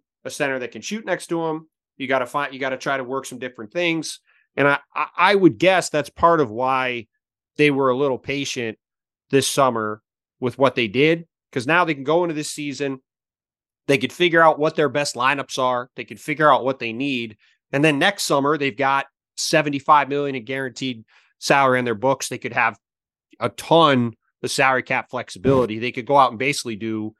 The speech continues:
whatever they want with their team again. And then you would think, all right, that, if they don't do something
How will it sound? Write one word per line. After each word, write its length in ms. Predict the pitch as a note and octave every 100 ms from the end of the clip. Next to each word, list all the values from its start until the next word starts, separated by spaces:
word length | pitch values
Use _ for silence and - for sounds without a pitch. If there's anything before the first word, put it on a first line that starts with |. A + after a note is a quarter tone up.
| _ _
whatever 360 | A#2+ C3+ B2 A2
they 140 | G#2
want 300 | G#2+ B2 A#2
with 100 | A2+
their 100 | A2+
team 180 | - B2
again. 520 | F#2+ A2+ C#3+ G2 G2 A2 _ _ _ _
And 560 | C3+ C3 B2 A#2 A2+ A2 _ B2
then 240 | E3+ F#3+
you 100 | D3+
would 140 | C3+
think, 260 | C3 B2+ A#2
all 100 | D#3
right, 220 | B2+ A2
that, 280 | D3 E3+ E3 - _ _ _
if 120 | B2
they 140 | F3+ A3+
don't 200 | G3 D3
do 140 | F3
something 460 | - D#3+ C#3+ B2+